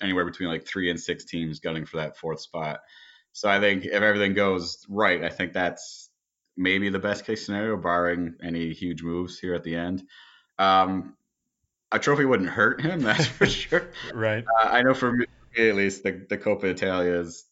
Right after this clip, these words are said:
Speaker 1: whatever. I'm always like, if you're in it, trying to win it. But when they lose, I'm just like, "Eh, that's, you know, whatever." It would have been nice. I feel like it would have been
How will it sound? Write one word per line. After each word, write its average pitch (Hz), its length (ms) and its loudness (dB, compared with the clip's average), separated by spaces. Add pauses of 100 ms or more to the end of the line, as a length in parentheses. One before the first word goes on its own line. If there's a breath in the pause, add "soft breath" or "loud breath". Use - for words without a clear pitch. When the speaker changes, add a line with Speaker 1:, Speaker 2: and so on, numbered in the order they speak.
Speaker 1:
whatever. 87 420 4
I'm 90 140 0
always 87 240 0
like, 85 140 -2
if 87 100 -6
you're 92 140 2
in 95 100 2
it, 90 180 -2
trying 90 280 0
to 85 40 -2
win 85 160 -2
it. 85 120 -2
But 85 80 -6
when 85 100 -2
they 85 80 -2
lose, 87 380 0
I'm 82 160 -4
just - 160 -8
like, 82 240 -4 (180)
"Eh, 104 140 -2 (320)
that's, - 360 -18
you 95 60 -6
know, 82 300 -4
whatever." 87 320 0
It 87 40 -2
would 92 100 0
have 92 60 -2
been 87 120 -2
nice. 82 320 -4
I 87 40 -6
feel 101 160 -2
like 98 120 -2
it - 20 2
would 95 100 0
have 92 80 -4
been 90 320 -4